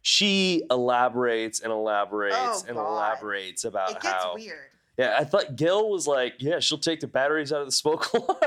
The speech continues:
Speaker 1: And
Speaker 2: Yeah.
Speaker 1: she was like, "Absolutely. And I took the herbs of Provence out of the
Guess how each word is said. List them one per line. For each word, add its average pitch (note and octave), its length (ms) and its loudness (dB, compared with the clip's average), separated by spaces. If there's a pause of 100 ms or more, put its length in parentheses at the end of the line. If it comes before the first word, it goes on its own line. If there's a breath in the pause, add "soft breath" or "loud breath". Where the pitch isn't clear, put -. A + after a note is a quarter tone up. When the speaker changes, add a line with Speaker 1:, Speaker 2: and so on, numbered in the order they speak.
(380)
Speaker 1:
And G#3 120 0
Speaker 2:
Yeah. E3 60 -4
Speaker 1:
she - 180 0
was D#3+ 120 -6
like, D#3 220 0
"Absolutely. A#3 760 -4 (500 soft breath)
And C#4 520 4 (200 loud breath)
I B3+ 160 6
took C4+ 320 2
the B3 440 0 (280 loud breath)
herbs B3+ 340 2
of B3+ 80 2
Provence A#3+ 680 2
out A3 220 4
of A#3 200 -2
the A3+ 460 2